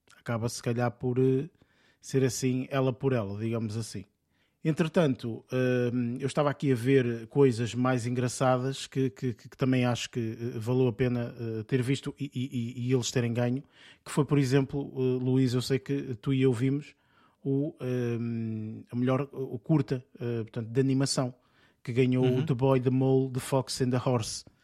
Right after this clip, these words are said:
Speaker 1: Portanto, foram
Speaker 2: Ah.
Speaker 1: eles que, foram eles que ganharam. Ah, também não tinha muitos, eh, nomeados nessa, nessa, hum, nessa, eh,
Speaker 2: Quem eram os
Speaker 1: nessa
Speaker 2: nomeados?
Speaker 1: categoria. Eh, isto é como é os prémios de British, então isto é o Best British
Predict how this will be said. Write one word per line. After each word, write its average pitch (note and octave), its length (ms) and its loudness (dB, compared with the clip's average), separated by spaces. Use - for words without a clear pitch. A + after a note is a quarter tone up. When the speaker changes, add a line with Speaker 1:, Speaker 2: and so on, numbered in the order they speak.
Speaker 1:
Portanto, A#2 200 -4
foram A#2+ 280 2
Speaker 2:
Ah. A#2+ 80 4
Speaker 1:
eles A#2+ 240 -2
que, B2 560 -2
foram C3 240 -2
eles B2 160 -2
que C3+ 140 -2
ganharam. B2 340 0
Ah, A2+ 460 -4
também C#3 180 0
não C#3 100 2
tinha C3 220 -2
muitos, C3+ 520 0
eh, A#2+ 260 0
nomeados C3+ 480 0
nessa, A2+ 340 -4
nessa, A2+ 520 -6
hum, A2 320 -10
nessa, A#2+ 360 -6
eh, A2 220 -4
Speaker 2:
Quem C#3 140 4
eram A#2 180 2
os A2+ 100 -2
Speaker 1:
nessa B2 60 0
Speaker 2:
nomeados? A#2+ 340 0
Speaker 1:
categoria. A#2+ 380 0
Eh, D#3 240 0
isto F#3 440 -2
é E3+ 160 2
como D#3+ 300 0
é D3+ 60 4
os C#3 160 2
prémios C3+ 400 2
de A#2+ 340 -2
British, C#3 540 2
então C#3+ 340 0
isto C#3 240 0
é B2+ 40 4
o A#2+ 80 2
Best D3+ 420 0
British D#3 600 0